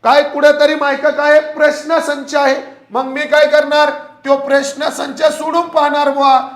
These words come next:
आता मी याचा अभ्यास केलाय, तीन दिवस दिले, चार दिवस दिले, मग माझं ते बरोबर येतंय का नाही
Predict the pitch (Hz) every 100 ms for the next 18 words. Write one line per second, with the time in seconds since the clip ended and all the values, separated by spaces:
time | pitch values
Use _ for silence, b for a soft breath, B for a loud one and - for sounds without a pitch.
0 | - - 226 277 277 277 277 277 269 254
1 | 285 277 269 285 339 294 - - 247 247
2 | 247 269 269 208 262 320 285 285 233 233
3 | 254 262 214 254 330 311 - - B B
4 | 214 240 269 262 285 285 294 302 302 311
5 | 302 302 302 302 302 294